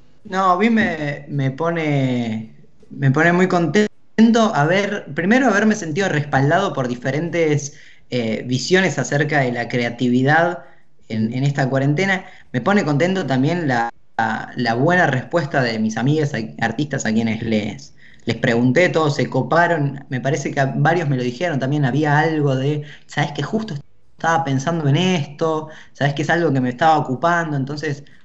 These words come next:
poder charlarlo también mediante la virtualidad en este contexto siempre es bueno. Y déjame también de-, decir algo último, que lo hablaba un poco con Mati Flores, el del primer audio, que bueno,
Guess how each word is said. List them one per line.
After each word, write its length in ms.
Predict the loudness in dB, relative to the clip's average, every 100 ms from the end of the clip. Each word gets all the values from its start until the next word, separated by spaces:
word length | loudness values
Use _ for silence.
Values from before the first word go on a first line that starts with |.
| -4
poder 200 | 0 0
charlarlo 880 | 0 0 2 2 2 -2 -4 -8 -10
también 760 | -6 0 2 2 2 -2 -8 -8
mediante 380 | -4 -2 -2 0
la 60 | 0
virtualidad 480 | -2 0 2 2 2
en 60 |
este 160 | 0 0
contexto 680 | 0 2 0 0 -2 -4 -4 -14 -20 -20
siempre 440 | -4 0 2 2 2
es 40 |
bueno. 360 | 4 4 2 -4 -8 -8
Y 80 | -2
déjame 1000 | -2 -2 -10 -20 -2 4 4 4 0 -6 -20 -20 -18 -14 -14 -4
también 480 | -2 2 2 0 0
de-, 200 | -2 0
decir 300 | -2 0 0
algo 220 | 2 2
último, 760 | 4 4 2 -2 -2 -2 -6 -14 -2
que 160 | 2 4
lo 100 | 4
hablaba 220 | 4 2
un 80 | 0
poco 240 | -2 -2
con 160 | 0 0
Mati 200 | 0 -2
Flores, 360 | -2 0 0
el 80 | -4
del 120 | -6 -6
primer 280 | -2 2
audio, 300 | 4 4 0 -2
que 80 |
bueno, 440 | -4 -4 -4 -6